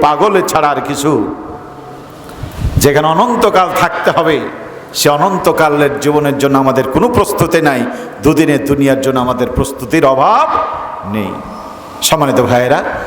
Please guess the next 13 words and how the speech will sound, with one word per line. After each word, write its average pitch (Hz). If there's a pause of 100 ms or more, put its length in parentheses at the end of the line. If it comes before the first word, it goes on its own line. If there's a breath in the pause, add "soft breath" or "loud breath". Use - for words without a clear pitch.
(120)
এজন্য 135
আখেরাতের 131
প্রস্তুতি 156
নেই। 247 (200)
আমরা 147 (160)
প্রত্যেকে 262
ভালোর 180
সাথে -
থাকবো 143
ইনশাআল্লাহ। 147 (580)
আপনি 151
নামাজে 151
যাচ্ছেন, 151